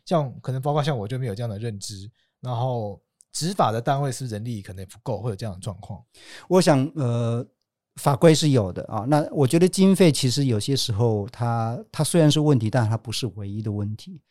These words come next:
Speaker 2: 我们，我们会看到有一个状况，就是我们现在，呃，中央定的法，那农委会嘛，它就是一个小小的科，那甚至于有几个，几个承办人员他负责全台湾的这个问题，所以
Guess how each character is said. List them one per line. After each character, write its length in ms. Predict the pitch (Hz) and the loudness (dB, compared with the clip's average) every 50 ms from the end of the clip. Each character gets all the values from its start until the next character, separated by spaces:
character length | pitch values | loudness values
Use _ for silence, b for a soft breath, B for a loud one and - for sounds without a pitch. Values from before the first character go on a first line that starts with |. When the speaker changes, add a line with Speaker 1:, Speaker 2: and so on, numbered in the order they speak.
| B B B B B B B | B B B B B B B
Speaker 2:
我 100 | 151 139 | 2 4
们， 320 | 147 170 180 185 196 214 - | 4 6 4 2 0 -2 0
我 100 | 180 143 | 2 2
们 120 | 135 151 165 | 4 4 4
会 140 | - 185 | 4 2
看 220 | 165 - 185 165 156 | 2 4 4 4 4
到 240 | 147 143 135 127 120 | 6 6 4 4 4
有 140 | 110 110 | 2 0
一 80 | 107 117 | 0 0
个 100 | 127 135 | 0 0
状 240 | - - 156 139 123 | 2 2 4 4 2
况， 220 | - 120 107 104 | 2 0 -2 -2
就 100 | 101 104 | -2 -4
是 80 | 101 110 | -4 -2
我 140 | 110 110 113 | -2 0 0
们 100 | 135 143 | 0 2
现 160 | - 170 156 | 2 2 4
在， 340 | 151 147 139 127 120 117 233 247 | 4 4 4 2 0 -2 -6 -6
呃， 140 | 170 120 110 | -6 -6 -2
中 200 | - 165 160 165 | 0 2 4 4
央 140 | 160 151 147 | 4 4 2
定 160 | - 156 143 | 2 2 2
的 140 | 123 113 104 | 2 0 -2
法， 300 | - - 117 - - 131 | -2 -4 -4 -4 -4 -2
那 300 | 127 127 120 113 113 - 101 107 220 214 180 - 247 220 _ _ _ _ 220 190 | -2 -2 0 -2 -4 -6 -10 -14 -16 -18 -18 -20 -20 -20 _ _ _ _ -12 -4
农 100 | 143 127 | -2 0
委 100 | 135 117 | 2 2
会 220 | 101 - 139 123 110 | 2 2 2 0 0
嘛， 160 | 101 95 107 | 0 -4 -4
它 80 | 120 123 | -2 -2
就 100 | - 123 | -2 -4
是 140 | - 127 123 | -4 -4 -4
一 60 | 123 | -2
个 100 | 127 120 | -2 -2
小 220 | - - 104 104 | -2 -2 -2 -4
小 160 | 104 107 98 | -4 -4 -6
的 80 | - 107 | -8 -8
科， 400 | - - - - 120 113 110 117 | -10 -8 -4 -2 -2 0 0 0
那 100 | 127 127 | -2 -2
甚 180 | 117 - 131 123 | 0 0 0 0
至 140 | 110 107 | 0 0
于 80 | 110 113 | 0 0
有 100 | 110 107 | 2 0
几 200 | 107 - - - | 0 -4 -6 -8
个， 120 | - 117 107 | -8 -8 -8
几 260 | - - - 107 95 | -6 -6 -6 -6 -2
个 180 | - - 143 131 | 0 0 0 2
承 220 | - - 113 110 | 2 0 0 2
办 200 | 120 139 147 113 | 4 4 4 4
人 180 | 107 107 107 107 | 2 0 0 0
员 140 | 107 107 | -2 -2
他 200 | 101 113 117 113 | 0 0 0 0
负 200 | - - 127 120 | -2 -2 -4 -6
责 160 | - - 110 101 | -4 -6 -6 -6
全 220 | - - 107 98 | -4 -4 -2 -2
台 160 | 98 107 104 | 0 0 0
湾 160 | 107 110 107 | 0 0 0
的 80 | 104 98 | 0 -2
这 100 | 92 101 | -4 -6
个 80 | 101 104 | -6 -6
问 140 | 104 107 | -6 -6
题， 160 | 127 - 180 170 | -8 -10 -10 -4
所 160 | - 180 175 | 0 2 2
以 80 | 156 | 2